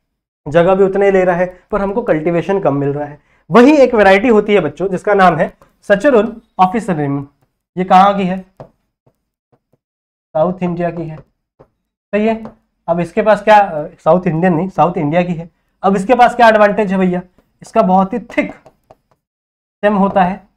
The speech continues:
जिसकी वजह से हाई, हाई शुगर कंटेंट इसके अंदर होता है। सही है,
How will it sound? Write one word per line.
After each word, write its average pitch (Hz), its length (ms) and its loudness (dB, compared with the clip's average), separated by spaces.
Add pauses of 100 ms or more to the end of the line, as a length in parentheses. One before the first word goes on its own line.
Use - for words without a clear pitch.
(340)
जिसकी 151 220 -6
वजह 190 180 0
से 214 180 0 (300)
हाई, 202 380 0 (1500)
हाई 180 340 0 (1120)
शुगर 185 460 -2 (1300)
कंटेंट 196 560 -4 (300)
इसके - 180 -10
अंदर 156 300 -4 (320)
होता 139 220 -8
है। 127 120 -12 (520)
सही 240 120 4
है, 277 200 -4